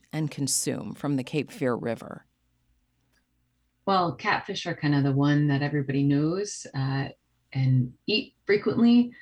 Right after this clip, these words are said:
Speaker 2: Uh, a lot of research, uh, hasn't focused on catfish, um, but we know, everybody knows anecdotally that people are catching catfish and they're eating it. So catfish are the big ones, um, but people also eat, uh, bass,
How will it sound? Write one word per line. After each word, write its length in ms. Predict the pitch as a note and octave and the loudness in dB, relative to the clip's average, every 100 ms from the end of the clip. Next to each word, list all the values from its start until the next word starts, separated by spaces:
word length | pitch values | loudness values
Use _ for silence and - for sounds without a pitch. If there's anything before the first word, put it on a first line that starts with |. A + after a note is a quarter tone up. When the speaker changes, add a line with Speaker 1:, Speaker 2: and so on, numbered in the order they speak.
| - _ D#3 | -20 _ -2
Speaker 2:
Uh, 300 | C#3+ C#3+ C#3+ | 0 0 0
a 60 | F3 | 0
lot 200 | G3+ A3 | 2 0
of 100 | G#3+ | 0
research, 540 | G#3+ A3 G3+ - - - | -2 0 0 -2 -8 -8
uh, 100 | D#3 | -8
hasn't 420 | D3 G3 F#3+ - | -4 -4 -4 -2
focused 400 | F3+ F3+ A#3 A3+ | -2 0 0 2
on 160 | B3+ A#3+ | 4 4
catfish, 480 | B3+ C#4 D4+ D4 - | 2 0 0 0 -4
um, 200 | D#3 D3 | -2 0
but 240 | C#3+ E3 - _ _ | 0 -4 -6 _ _
we 140 | F3+ G3 | -4 0
know, 300 | F#3 F#3+ G#3 | 0 0 0
everybody 360 | E3+ F#3+ G3 | 0 -2 -4
knows 300 | F#3 F3 F3+ | -4 -4 -2
anecdotally 560 | F3 E3 E3+ D#3+ D#3 D#3+ | -2 0 0 2 2 2
that 160 | D3+ - | -2 -4
people 240 | D3+ D3+ | -2 -2
are 40 | |
catching 320 | C#3+ C#3 C#3 C3 | -2 -4 -2 -2
catfish 440 | B2 - C3 - | -2 -4 -4 2
and 80 | B2+ | 2
they're 80 | A#2+ | 2
eating 300 | B2+ B2 B2 | 0 -2 -4
it. 140 | - | -6
So 120 | D#3+ | -6
catfish 380 | - G#3+ - G3 | 0 0 -2 -6
are 80 | F#3 | -4
the 60 | E3+ | -2
big 180 | F3 | -2
ones, 420 | E3+ G3 B3+ C4+ - - - _ - | 0 2 2 2 -8 -20 -20 _ -6
um, 160 | G3+ | -4
but 200 | A3 A3+ | -2 0
people 260 | B3 A#3+ A#3 | 0 2 0
also 420 | G3 G3 F#3+ F3 D#3+ | 0 -4 -4 -4 0
eat, 440 | E3 D3+ - - - | 0 0 -4 -10 -6
uh, 340 | D3 D3 C#3+ - | -4 -2 -4 -4
bass, 480 | C#3+ C#3+ C#3 - | -2 -2 -4 -8